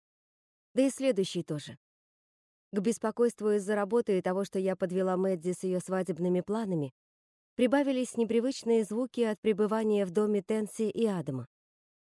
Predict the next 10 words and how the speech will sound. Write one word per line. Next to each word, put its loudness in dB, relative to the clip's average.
Негромкие, 2
просто 0
непривычные. -4
Иногда 4
у 2
Тенси 2
играла 2
музыка -2
по -4
ночам. -2